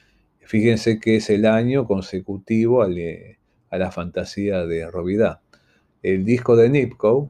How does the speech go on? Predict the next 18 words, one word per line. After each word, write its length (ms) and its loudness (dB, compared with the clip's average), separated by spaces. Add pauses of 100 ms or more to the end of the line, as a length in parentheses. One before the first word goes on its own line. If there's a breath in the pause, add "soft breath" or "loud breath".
(120)
o 260 -10
la 120 -6
televisión 540 -6
a 60 -4
disco 420 -2
de, 220 -6
de 220 -14
Paul 240 -2
Nipkow, 560 -2 (260)
fue 200 4
el 100 0
punto 320 2
de 120 4
partida 480 2
del 120 0
primer 260 -4
sistema 380 -6
operativo 760 -4